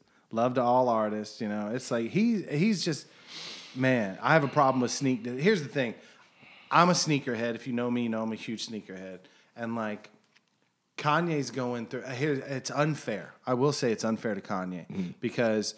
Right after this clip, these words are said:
Speaker 1: Kanye did, Kanye revolutionized sneakers.
Speaker 2: Oh,
Speaker 1: Like, sneaker-,
Speaker 2: everything looks like
Speaker 1: sneaker-,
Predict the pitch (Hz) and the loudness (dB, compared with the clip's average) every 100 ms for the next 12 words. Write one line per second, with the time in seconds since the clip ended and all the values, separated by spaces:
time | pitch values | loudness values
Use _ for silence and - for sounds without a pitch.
0 | - _ _ _ _ _ - - 147 160 | -12 _ _ _ _ _ -8 0 2 4
1 | 143 113 98 110 92 - 160 190 127 113 | 2 0 -2 -4 -4 -6 -2 0 0 0
2 | 101 101 104 - 90 87 - 95 - - | 0 -2 -2 -4 -8 -6 -6 -8 -12 -18
3 | - - - - 156 - - 220 208 180 | -18 -18 -4 4 6 6 6 8 10 8
4 | 175 156 139 120 131 117 | 8 8 8 10 8 8